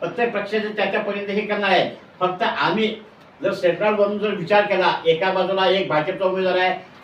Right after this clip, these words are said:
एका बाजूला शिवसेनेचा उमेदवार आहे, एका बाजूला शेंडगे बापू आहे, एका बाजूला शेतकरी कामगार सेनेचा माणूस आहे, एका बाजूला ओबीसी उमेदवार आहे,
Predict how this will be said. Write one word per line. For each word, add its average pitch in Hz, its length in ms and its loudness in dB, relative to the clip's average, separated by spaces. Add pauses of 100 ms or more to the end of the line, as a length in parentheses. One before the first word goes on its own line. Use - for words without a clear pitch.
एका 180 160 2
बाजूला 175 300 2
शिवसेनेचा 185 400 0
उमेदवार 180 340 2
आहे, 170 420 -2
एका 185 160 0
बाजूला 175 340 -2
शेंडगे 160 260 -4
बापू 180 280 0
आहे, 180 320 4 (200)
एका 165 220 -2
बाजूला 175 400 0 (100)
शेतकरी 180 300 -2
कामगार 170 320 -2
सेनेचा 175 260 -4
माणूस 175 200 -4
आहे, 156 440 -2
एका 170 160 -2
बाजूला 180 220 0
ओबीसी 170 420 -2
उमेदवार 175 400 0
आहे, 180 280 4